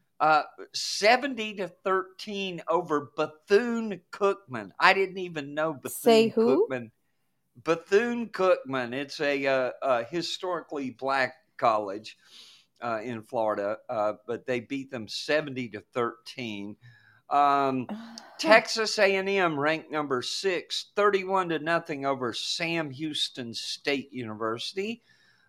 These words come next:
Speaker 1: Uh, number eight, Michigan, fifty-one to seven over Colorado State.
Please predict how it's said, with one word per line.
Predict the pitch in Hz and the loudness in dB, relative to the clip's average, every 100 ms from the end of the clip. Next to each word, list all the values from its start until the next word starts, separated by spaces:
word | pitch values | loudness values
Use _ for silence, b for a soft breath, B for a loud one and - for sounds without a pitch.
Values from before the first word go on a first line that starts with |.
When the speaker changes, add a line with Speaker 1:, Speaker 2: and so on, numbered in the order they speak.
| - | 2
Speaker 1:
Uh, | 156 156 151 - 151 | 6 6 6 2 -4
number | 175 214 214 190 165 - _ _ - | 2 4 8 8 6 0 _ _ 2
eight, | 220 220 - | 2 2 -4
Michigan, | 156 170 247 247 196 127 117 107 107 - _ - | -2 0 2 0 -2 -2 -2 -4 -6 -12 _ -6
fifty-one | 247 - 254 208 220 208 | -6 -4 -4 2 2 2
to | 165 | 0
seven | - - 208 190 165 | -2 2 4 4 4
over | 156 139 131 | 2 0 -4
Colorado | - 185 175 160 151 147 143 135 127 | 0 4 4 4 4 4 4 0 0
State. | - - 175 160 | -6 -4 0 0